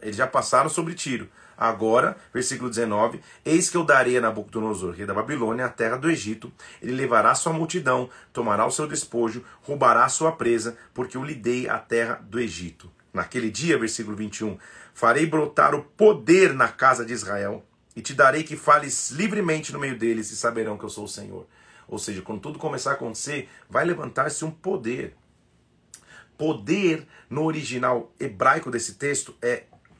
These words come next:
corneta, ou o chofar, um chifre, uma voz. "Naquele dia que tudo começar a acontecer, eu vou ter uma voz, uma voz vai se levantar na casa de Israel", os próprios profetas, Ezequiel mesmo,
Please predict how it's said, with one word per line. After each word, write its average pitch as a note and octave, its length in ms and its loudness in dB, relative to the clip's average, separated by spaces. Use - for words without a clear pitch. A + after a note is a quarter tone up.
corneta, D3+ 800 -2
ou - 340 -10
o - 120 -12
chofar, - 580 -2
um A#2+ 80 -10
chifre, - 460 -10
uma B2+ 160 -6
voz. C3+ 480 -6
"Naquele G3+ 460 -4
dia C3+ 160 -6
que - 60 -10
tudo D3+ 180 -12
começar B2+ 320 -4
a - 20 -4
acontecer, A#2+ 560 -4
eu F3 240 -2
vou E3 220 -8
ter F3 220 -2
uma F#3+ 220 2
voz, F#2+ 440 -6
uma D3 200 -6
voz D3 440 0
vai E3+ 160 -4
se E3 120 -6
levantar D3 520 -2
na D3+ 80 -4
casa C#3+ 220 -6
de C#3 60 -10
Israel", A#2+ 400 -2
os - 200 -6
próprios - 320 -4
profetas, - 720 -4
Ezequiel E3+ 500 -2
mesmo, D#3 360 -2